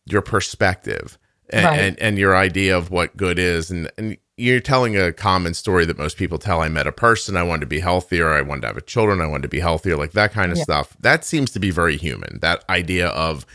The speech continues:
Speaker 1: "I don't need to better myself until it benefits someone else." I, I've given up on understanding it. It just seems like that's how it is. Um,
Speaker 2: I didn't think I connected that actually embrace, like, I do now, but I know now that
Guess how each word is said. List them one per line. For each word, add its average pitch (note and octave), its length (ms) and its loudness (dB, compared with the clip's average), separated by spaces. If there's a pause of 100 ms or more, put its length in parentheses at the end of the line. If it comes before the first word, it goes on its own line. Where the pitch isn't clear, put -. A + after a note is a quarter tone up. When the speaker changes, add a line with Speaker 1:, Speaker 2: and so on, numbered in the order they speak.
(300)
Speaker 1:
"I F#2 80 2
don't G#2+ 140 2
need F#2+ 160 -2
to - 60 -2
better F2+ 320 2
myself E2 580 -2 (100)
until E2 360 -4
it D2+ 140 -4
benefits E2+ 480 -4
someone D#2+ 320 -2
else." D2+ 400 -2
I, G2+ 140 0
I've B2+ 200 0
given A#2 240 2
up F#2 180 2
on D#2 80 -2
understanding E2 560 -2
it. - 200 -4
It G2+ 40 -4
just F#2 200 -6
seems E2+ 220 -4
like D#2+ 160 -4
that's D2 200 -4
how B1 180 -6
it G#1 80 -8 (120)
is. - 100 -20 (420)
Um, F#2 360 0 (120)
Speaker 2:
I - 60 -6
didn't A4+ 380 -6
think G#4+ 180 2
I C#4+ 100 2
connected C4 680 -2
that G#3 260 4 (420)
actually G3+ 1200 0 (200)
embrace, F#3+ 920 -4
like, A#3 200 2
I A#3+ 60 6
do A3+ 220 2
now, F#3+ 400 4
but G#3+ 240 -4
I G#3 80 4
know D4 460 4
now G#3 480 4
that F3 220 -4